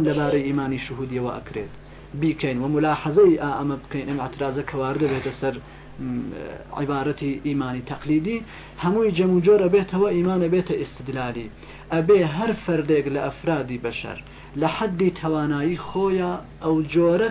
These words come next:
کە، ئە، ئیمکانی هەیە بۆی ئیستدلال بکات و بە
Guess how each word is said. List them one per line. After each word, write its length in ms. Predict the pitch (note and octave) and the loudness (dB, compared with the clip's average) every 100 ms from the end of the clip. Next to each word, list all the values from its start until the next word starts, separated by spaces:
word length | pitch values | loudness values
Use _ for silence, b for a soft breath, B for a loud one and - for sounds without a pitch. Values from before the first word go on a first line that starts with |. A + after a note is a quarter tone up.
| G#3+ | 0
کە، 140 | G#3 | 0
ئە، 880 | G3+ - - - - - - - C3+ C3+ B2 G2+ - | -2 -8 -16 -16 -16 -16 -16 -10 -6 -4 -4 -4 0
ئیمکانی 600 | E3+ E3+ - G#3 G3+ F3+ D#3 | 0 0 0 0 2 2 2
هەیە 160 | D#3 D3+ | 0 2
بۆی 140 | E3+ E3 | 2 0
ئیستدلال 480 | D3+ C#3+ C#3 D#3 D3+ | -4 -8 -4 -4 -4
بکات 280 | - D#3+ G2+ D#3 | -4 -4 -2 -4
و 40 | D3 | -4
بە 80 | C3+ | -4